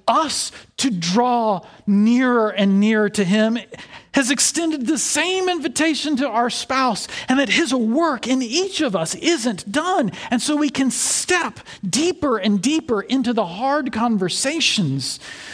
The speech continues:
not to win, not to stand victorious over the, the, our enemy,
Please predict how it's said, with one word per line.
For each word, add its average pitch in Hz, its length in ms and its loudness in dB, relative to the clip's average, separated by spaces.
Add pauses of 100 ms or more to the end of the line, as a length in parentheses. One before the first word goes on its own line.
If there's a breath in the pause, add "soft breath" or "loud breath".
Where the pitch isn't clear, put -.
(200 loud breath)
not 262 280 2 (160)
to - 120 2
win, 247 640 0 (220 loud breath)
not 214 300 2
to 254 100 -2
stand 285 400 2
victorious 247 960 -2 (180 loud breath)
over 240 240 2
the, 196 220 2 (400 loud breath)
the, 160 300 0 (540 soft breath)
our 190 260 -2
enemy, 269 500 0